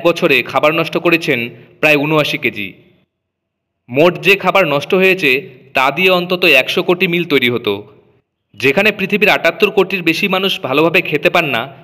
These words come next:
সেখানে একশো কোটির বেশি মানুষের মুখের গ্রাস কেবলমাত্র ফেলে নষ্ট করা হয়েছে। এই রিপোর্টটি যখন প্রকাশিত হয়, তখন বিশ্বের আটাত্তর কোটি তিরিশ লক্ষ মানুষ খিদের জ্বালায় ভোগেন। অন্য অনেক এলাকায় খাদ্য সংকটের মুখোমুখি লক্ষ্য করা গিয়েছে।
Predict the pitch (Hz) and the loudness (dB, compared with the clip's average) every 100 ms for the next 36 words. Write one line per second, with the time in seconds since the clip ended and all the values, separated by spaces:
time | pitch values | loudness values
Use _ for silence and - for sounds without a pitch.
0 | - 156 151 165 139 135 - 170 165 175 | -8 -4 -2 0 0 0 -2 -2 0 -2
1 | 165 131 127 165 156 156 170 135 131 165 | -2 -4 -2 -2 -2 0 -2 -2 -2 0
2 | 143 127 123 - - - - - 147 160 | 2 0 0 -2 -14 -20 -10 -2 0 2
3 | 156 156 165 - 156 165 135 - 123 113 | 0 0 -2 0 2 2 0 -4 -2 0
4 | 110 104 107 92 - _ _ _ _ _ | 0 -2 -4 -6 -8 _ _ _ _ _
5 | _ _ - 143 147 190 202 - 196 190 | _ _ -2 0 2 2 2 2 0 0
6 | 202 - 151 175 202 190 151 123 147 - | -2 -2 0 0 0 0 2 0 -2 -10
7 | - 139 175 151 139 147 - 165 - 156 | -2 0 0 0 -2 0 2 2 2 0
8 | 156 180 180 180 180 165 170 - 165 - | -2 -2 0 -2 -4 -4 -2 -2 -2 0
9 | 175 147 135 - - - - 165 175 160 | 0 0 -2 -8 -14 -12 -4 2 2 4
10 | 160 135 123 107 101 95 - _ _ _ | 4 2 0 -2 -4 -6 -18 _ _ _
11 | _ _ 123 151 156 139 151 165 156 143 | _ _ 0 2 2 4 4 2 2 2
12 | 139 123 117 - - - 135 143 160 165 | 2 2 0 -4 -20 -6 -4 -2 -2 -2
13 | 151 160 160 139 165 160 160 156 120 139 | -4 -4 -4 -4 -2 -2 0 0 0 0
14 | 123 113 113 104 120 | 0 2 0 -2 -4